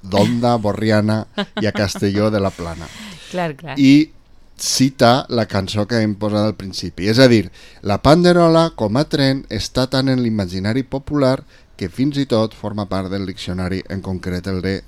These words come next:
Speaker 1: eh, mossèn Alcover.
Speaker 2: Me, m'agrada moltíssim el final, no, d'aquesta, d'aquest moment, eh, etimològic.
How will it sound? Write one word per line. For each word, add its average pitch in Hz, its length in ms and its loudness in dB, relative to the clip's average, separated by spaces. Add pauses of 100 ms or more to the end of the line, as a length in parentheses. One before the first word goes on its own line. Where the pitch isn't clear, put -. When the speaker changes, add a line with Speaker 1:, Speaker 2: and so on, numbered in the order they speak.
Speaker 1:
eh, 90 360 -6
mossèn 98 400 -6
Alcover. 87 360 -10 (500)
Speaker 2:
Me, 170 180 -4 (100)
m'agrada 170 420 2
moltíssim 170 680 -4
el 160 200 -2
final, 165 380 -4 (120)
no, 160 200 -2
d'aquesta, 170 540 -6 (400)
d'aquest 190 440 -2
moment, 196 400 -2
eh, 175 480 -4
etimològic. 175 720 -4